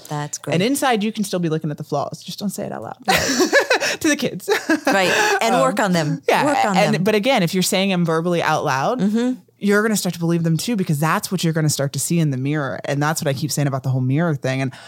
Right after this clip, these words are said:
Speaker 2: I always thought it was such a weird habit to get into, but I,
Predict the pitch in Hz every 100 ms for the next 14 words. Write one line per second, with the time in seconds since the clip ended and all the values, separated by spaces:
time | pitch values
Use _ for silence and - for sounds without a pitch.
0 | - - 202 196 190 165 147 139 - 147
1 | 143 131 139 135 117 _ _ 139 127 135
2 | 143 - 139 131 160 - 135 120 131 123
3 | 135